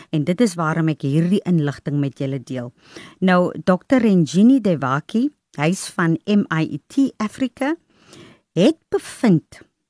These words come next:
nou, ons het vroeër, het ons gepraat van die hoë afwesigheidssyfer wat gedurende die pandemie, uh, uh, was, veral in sekere grade. Ek het vroeër genoem dat dokter Nick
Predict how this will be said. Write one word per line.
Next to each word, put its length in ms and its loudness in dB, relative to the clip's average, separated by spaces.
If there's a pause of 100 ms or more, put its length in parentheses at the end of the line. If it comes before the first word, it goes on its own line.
(720)
nou, 180 2
ons 240 4
het 140 -4
vroeër, 380 2
het 140 -2
ons 180 0
gepraat 500 -4
van 320 -2
die 200 -2
hoë 460 2 (320)
afwesigheidssyfer 1300 -2 (400)
wat 320 -2 (240)
gedurende 720 2
die 160 -4
pandemie, 800 2 (420)
uh, 160 -2 (140)
uh, 180 -4
was, 420 0 (440)
veral 460 0
in 200 0
sekere 520 0
grade. 520 0 (120)
Ek 120 -12
het 200 -4
vroeër 360 0
genoem 500 2 (480)
dat 340 -2
dokter 320 -4
Nick 160 -2